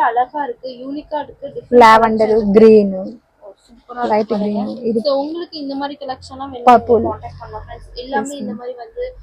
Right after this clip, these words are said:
Speaker 1: ஸ்டோன் ஒர்க், பீட்ஸ் ஒர்க் அந்த மாதிரி வேணும்னா கூட
Speaker 2: இது
Speaker 1: அவைலபிளா
Speaker 2: கூட
Speaker 1: இருக்கு.
Speaker 2: ஒரு டிஃபரண்டான கலர் மேம்.
Speaker 1: ஓ, டார்க்
Speaker 2: பீட்ஸ்.
Speaker 1: மெரூன் கலர்.
Speaker 2: இது கை அப்படியே வருது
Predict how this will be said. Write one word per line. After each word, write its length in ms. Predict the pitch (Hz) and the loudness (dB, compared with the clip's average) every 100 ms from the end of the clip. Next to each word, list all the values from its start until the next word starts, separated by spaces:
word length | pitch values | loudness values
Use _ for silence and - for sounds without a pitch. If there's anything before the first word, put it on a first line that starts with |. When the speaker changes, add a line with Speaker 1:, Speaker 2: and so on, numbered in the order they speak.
| - - | -20 -20
Speaker 1:
ஸ்டோன் 300 | - 262 254 247 | -8 -6 -6 -12
ஒர்க், 200 | 226 - 220 208 | -16 -16 -18 -16
பீட்ஸ் 300 | 247 _ 254 | -20 _ -14
ஒர்க் 220 | 220 214 226 | -14 -14 -14
அந்த 120 | 220 220 | -12 -12
மாதிரி 160 | 233 233 | -10 -10
வேணும்னா 240 | 214 214 - | -12 -14 -12
கூட 80 | 285 | -12
Speaker 2:
இது 300 | 269 277 302 | -4 -2 2
Speaker 1:
அவைலபிளா 40 | |
Speaker 2:
கூட 140 | 302 320 | 4 6
Speaker 1:
இருக்கு. 120 | 285 | 8
Speaker 2:
ஒரு 80 | 254 233 | 6 4
டிஃபரண்டான 600 | 247 277 269 269 262 - | 2 2 6 6 4 2
கலர் 260 | 202 202 196 | 0 0 -4
மேம். 180 | 180 202 - 539 | -10 -10 -12 -14
Speaker 1:
ஓ, 60 | - - - - | -8 -8 -8 -12
டார்க் 320 | - - - | -8 0 6
Speaker 2:
பீட்ஸ். 260 | 466 508 226 214 190 - 240 | 6 4 -4 -2 -4 -8 -16
Speaker 1:
மெரூன் 320 | 240 262 254 233 | -10 -10 -10 -8
கலர். 440 | 208 202 220 359 _ - | -8 -8 -10 -14 _ -4
Speaker 2:
இது 140 | 277 302 302 | -2 2 6
கை 100 | 294 302 | 8 8
அப்படியே 280 | 277 254 277 240 | 6 6 6 6
வருது 240 | 208 196 | 4 0